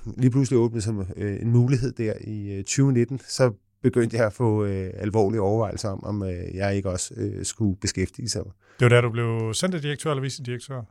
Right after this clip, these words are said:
Speaker 1: Det var det, jeg blev, øh, centerdirektør i Hjertecentret.
Speaker 2: Ja. Og, øh, lad os nu sige, du om, øh, ti år, du er ikke, øh, så gammel. Hvor gammel er du, du er nu?
Speaker 1: Jeg er otteogfyrre.
Speaker 2: Otteogfyrre, ja. Om ti år ikke har lyst til at gå til Rigshospitalets direktør længere. Øhm, har,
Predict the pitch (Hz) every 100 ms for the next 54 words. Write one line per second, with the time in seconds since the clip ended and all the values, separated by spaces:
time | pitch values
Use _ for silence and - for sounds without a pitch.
0 | - - - 127 131 127 127 117 98 90
1 | 123 87 110 107 - 110 95 87 98 -
2 | 69 - 110 90 _ _ - - - -
3 | - 151 143 139 135 147 160 220 196 233
4 | 233 185 156 147 135 131 131 - 185 175
5 | 156 _ - 131 143 156 131 123 117 104
6 | 135 127 160 147 147 165 160 147 151 156
7 | 165 170 _ - 127 113 120 120 113 -
8 | 139 135 - 135 139 135 135 190 202 170
9 | 170 170 127 - 151 151 - 156 143 127
10 | 143 123 139 127 139 - 143 - 123 139
11 | 123 - 131 - 143 135 156 147 - -
12 | - - 147 135 127 123 123 113 - _
13 | _ _ _ _ _ - - 139